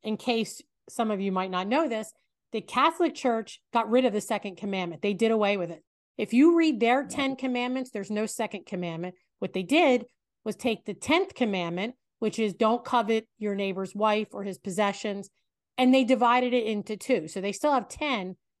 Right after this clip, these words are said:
Speaker 1: but they're not the same. They're not the same
Speaker 2: No.
Speaker 1: Ten Commandments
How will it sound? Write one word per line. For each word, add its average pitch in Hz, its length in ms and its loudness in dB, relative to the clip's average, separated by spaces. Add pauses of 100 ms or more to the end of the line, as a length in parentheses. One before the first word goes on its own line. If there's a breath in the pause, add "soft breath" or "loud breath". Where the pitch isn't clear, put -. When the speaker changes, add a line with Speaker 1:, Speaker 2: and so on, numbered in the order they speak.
(220)
Speaker 1:
but 233 160 -4
they're 240 100 0
not 277 260 0
the 208 60 -8
same. - 380 -6 (200)
They're 208 100 2
not 240 240 2
the 302 100 0
same 302 300 0
Speaker 2:
No. 233 60 0
Speaker 1:
Ten 277 200 -2
Commandments 262 580 -2